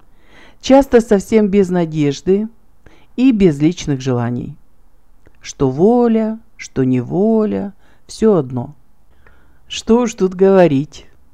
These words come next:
И у меня возникали мысли, чтобы кто-то занялся администратированием компьютера. Так надоели эти всякие помехи. Эти всякие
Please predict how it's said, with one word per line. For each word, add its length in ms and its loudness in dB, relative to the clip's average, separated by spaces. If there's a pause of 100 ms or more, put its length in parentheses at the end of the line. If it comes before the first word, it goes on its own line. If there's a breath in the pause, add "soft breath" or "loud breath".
И 100 0
у 60 0
меня 280 0
возникали 540 0
мысли, 460 -6 (280 soft breath)
чтобы 300 -2
кто-то 440 0 (240 soft breath)
занялся 680 0
администратированием 1300 -4
компьютера. 720 -6 (720)
Так 300 0
надоели 580 2
эти 180 -4
всякие 460 -6
помехи. 720 -6 (1300)
Эти 220 -4
всякие 600 -2